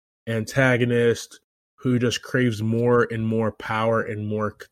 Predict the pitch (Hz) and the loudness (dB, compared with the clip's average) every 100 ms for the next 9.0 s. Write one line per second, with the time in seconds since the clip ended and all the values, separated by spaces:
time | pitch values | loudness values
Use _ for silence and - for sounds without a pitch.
0 | - - 110 - 120 110 104 101 98 _ | -12 -6 -6 -2 2 4 6 2 -2 _
1 | - - - _ 113 107 107 123 120 - | -20 -20 -20 _ -2 2 2 2 0 2
2 | 131 120 113 110 110 117 113 110 107 101 | 6 6 6 2 2 4 4 4 4 4
3 | 110 104 98 104 101 117 110 113 - 113 | 6 4 4 0 4 6 6 0 0 2
4 | 110 107 110 104 101 - 110 107 104 101 | 2 0 0 -2 -2 -2 0 0 0 0
5 | 110 104 104 - 104 101 98 - - - | 0 0 0 -2 -4 -4 -4 -8 -18 -12
6 | - 110 104 131 139 123 104 110 107 117 | -2 0 6 6 8 6 2 -6 -2 4
7 | 131 123 110 104 107 101 - _ _ - | 6 6 4 2 2 0 -2 _ _ -6
8 | 110 117 117 113 110 - 107 107 107 - | -4 0 4 6 4 0 0 4 4 4